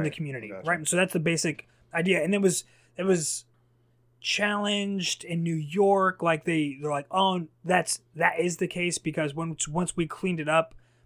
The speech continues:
Speaker 2: um, then crime went down." But they didn't account for the fact that they also, like,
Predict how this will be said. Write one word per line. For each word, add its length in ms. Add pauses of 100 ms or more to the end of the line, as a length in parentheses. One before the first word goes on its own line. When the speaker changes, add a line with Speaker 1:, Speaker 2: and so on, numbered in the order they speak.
(180)
Speaker 2:
um, 480 (160)
then 140
crime 280
went 140
down." 280 (220)
But 200 (340)
they 100
didn't 160
account 300
for 60
the 80
fact 260
that 60
they 120
also, 300
like, 260